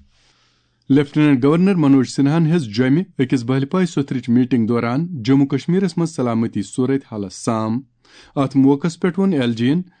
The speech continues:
زِ امُن چھِ سٲنۍ کُل ہُم ذمہ داری۔ تِمو کر سماج کن تمام طبقن اپیل زِ تِم گژھن امُن ڈنج تھاون۔ تِمو کر امن قونونچ صورت حال قائم تھونس مز پولیس،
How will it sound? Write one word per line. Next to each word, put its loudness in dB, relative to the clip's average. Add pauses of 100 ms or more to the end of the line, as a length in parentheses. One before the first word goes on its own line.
(120)
زِ -2 (120)
امُن 2
چھِ -6
سٲنۍ 0 (100)
کُل 2
ہُم -2 (160)
ذمہ 0
داری۔ -2 (460)
تِمو 4
کر 0
سماج 0
کن 0
تمام 0
طبقن -4
اپیل 0 (340)
زِ -2
تِم 2
گژھن -2 (140)
امُن 0
ڈنج -4
تھاون۔ 0 (580)
تِمو 4
کر 0 (120)
امن 2
قونونچ 2
صورت 0 (100)
حال -2
قائم 0
تھونس -2
مز -2 (320)
پولیس، 2